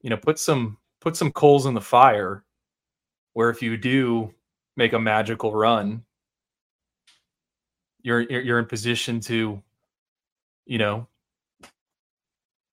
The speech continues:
have a seat at the table maybe that you wouldn't have had with some, at, at, in previous years with some top flight prospects.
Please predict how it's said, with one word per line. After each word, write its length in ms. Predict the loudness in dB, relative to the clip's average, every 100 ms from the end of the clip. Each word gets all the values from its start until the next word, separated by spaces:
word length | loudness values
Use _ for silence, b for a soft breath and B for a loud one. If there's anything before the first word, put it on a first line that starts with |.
| _ _ _ _ _ _ -6
have 140 | -4
a 40 |
seat 240 | -2 -2 -2
at 120 | -2
the 60 | -4
table 360 | 0 2 2
maybe 520 | 0 0 -2 -6 -4
that 180 | -2 -2
you 100 | 2
wouldn't 220 | 2 4
have 120 | 2 2
had 180 | 2
with 120 | 2 -2
some, 160 | -4 -2 0
at, 280 | -2 -4 -8
at, 200 | -8 -8
in 160 | -10 -10
previous 560 | -6 -4 -2 -4 -4 -4
years 300 | -4 -6 -10
with 100 | -12
some 140 | -6
top 240 | -4 -4
flight 200 | -4 -6
prospects. 680 | -4 -6 -6 -8 -10 -12 -20